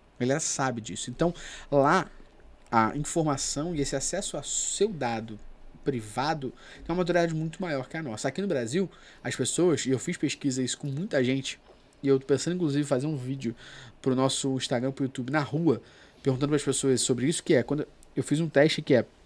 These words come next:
quando aparece aquele disclaimer falando, "Este dado, este site coleta cookies, clique em aceitar", se as pessoas sabem que porra é essa.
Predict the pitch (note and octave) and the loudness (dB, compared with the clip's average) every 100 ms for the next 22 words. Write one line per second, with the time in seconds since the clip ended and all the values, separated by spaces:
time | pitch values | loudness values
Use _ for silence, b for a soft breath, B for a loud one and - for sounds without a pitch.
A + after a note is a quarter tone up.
0 | _ _ _ - - D#3 C#3+ C#3+ C#3+ E3 | _ _ _ -20 0 4 8 8 6 0
1 | D#3 D#3+ D3+ - B2 A#2+ A#2 - A#2+ A2 | -2 0 -2 0 0 0 -2 -2 -2 -2
2 | A2 B B B - D#3+ G#3 - F3 D3+ | -8 B B B 0 2 4 4 2 0
3 | F3+ F3 D#3+ - C#3+ E3 D3 - D#3 - | 0 0 -4 -4 -4 -4 -4 2 2 2
4 | D3 D3 D3 - C3 - B2 - - F#3 | 0 2 0 -2 -4 -2 -4 -2 0 0
5 | - B2+ A#2 G#2+ E3+ D3 - B B B | 0 0 -2 2 2 2 -2 B B B
6 | B - E3 E3 D3+ F3 E3+ D#3 D#3 D3+ | B -4 -2 0 2 2 2 2 0 0
7 | D#3 D#3+ A2 G#2 - | 2 2 0 -4 -10